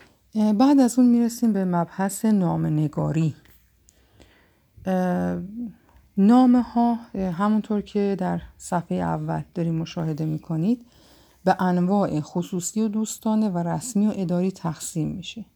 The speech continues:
اه، در، اه، تهیه نامه‌های خصوصی و دوستانه که، اه، به طور معمول، اه،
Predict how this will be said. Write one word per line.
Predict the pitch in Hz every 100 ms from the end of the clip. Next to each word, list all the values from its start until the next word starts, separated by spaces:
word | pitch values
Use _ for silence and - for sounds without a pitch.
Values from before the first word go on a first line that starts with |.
| _ _ _ _ _ _ _ _
اه، | 220 208
در، | 196 233 247
اه، | 240 190 180 175 180 196 180 151 - 165
تهیه | - 202 180 190
نامه‌های | 208 180 170 170 165 175
خصوصی | 165 196 190 196 - 196
و | 185
دوستانه | 190 185 - 180 175 175 175 175 -
که، | 196 180 185 175 _ _ _ _ 214
اه، | 180 185
به | 202
طور | - 220
معمول، | 202 185 185 185 202 202 -
اه، | 165 165 165